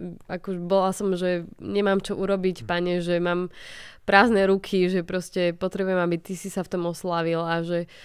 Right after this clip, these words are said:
Speaker 1: a že on to robil, že hej, že pomaly naozaj tak uzdravoval to jeho srdce a, a pomohol mu, pomohol mu z toho vyhorenia sa dostať.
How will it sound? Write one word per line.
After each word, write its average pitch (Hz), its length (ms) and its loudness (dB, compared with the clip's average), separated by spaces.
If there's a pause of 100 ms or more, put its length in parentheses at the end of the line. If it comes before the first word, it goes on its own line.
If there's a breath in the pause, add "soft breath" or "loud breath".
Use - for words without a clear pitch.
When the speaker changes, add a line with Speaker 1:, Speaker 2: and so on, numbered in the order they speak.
(760 loud breath)
Speaker 1:
a 196 160 2
že 196 260 -2
on 220 160 0
to 226 120 -2
robil, 175 380 4
že 175 120 0
hej, 185 160 2
že 180 120 -4
pomaly 190 440 0
naozaj 180 400 0
tak 175 180 -8
uzdravoval 185 480 -2
to 190 140 -8
jeho 185 100 -2
srdce 180 460 -6
a, 170 220 -2 (140)
a - 160 -6
pomohol 175 520 -2
mu, 170 180 0 (920)
pomohol 175 420 -4
mu 170 100 -4
z 165 80 -10
toho 180 160 -6
vyhorenia 175 480 -2
sa 175 160 -8
dostať. - 720 -12